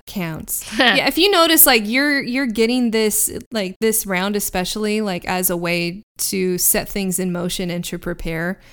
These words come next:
Speaker 1: So even though you're not technically attacking, you are preparing things. And so you could describe whatever you need to,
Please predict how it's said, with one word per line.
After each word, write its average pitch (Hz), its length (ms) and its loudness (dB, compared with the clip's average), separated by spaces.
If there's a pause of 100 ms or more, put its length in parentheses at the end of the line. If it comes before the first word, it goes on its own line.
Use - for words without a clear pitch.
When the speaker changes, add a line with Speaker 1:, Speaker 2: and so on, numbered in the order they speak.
(240)
Speaker 1:
So - 200 0
even 196 260 0
though 185 100 0
you're 175 480 -2
not 190 320 -2
technically 185 480 -6
attacking, 185 640 -6
you 175 240 -6
are 156 180 -6
preparing 120 460 -10
things. 170 300 -10
And 180 100 -6
so - 100 -8
you 175 180 -6
could 175 360 -4 (720)
describe 175 520 0
whatever 165 280 -4
you 160 100 -6
need 160 260 -6
to, 165 420 -6